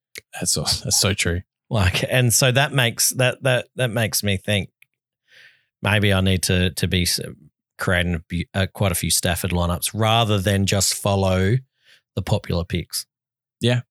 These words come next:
Speaker 1: that's very fair. Um, interesting if we go to, uh,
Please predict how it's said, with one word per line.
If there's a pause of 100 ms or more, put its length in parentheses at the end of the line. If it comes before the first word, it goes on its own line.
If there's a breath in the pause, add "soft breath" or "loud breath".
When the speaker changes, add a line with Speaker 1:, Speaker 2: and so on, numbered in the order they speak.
(440)
Speaker 1:
that's
very
fair. (500 loud breath)
Um, (1160)
interesting
if
we
go
to,
uh,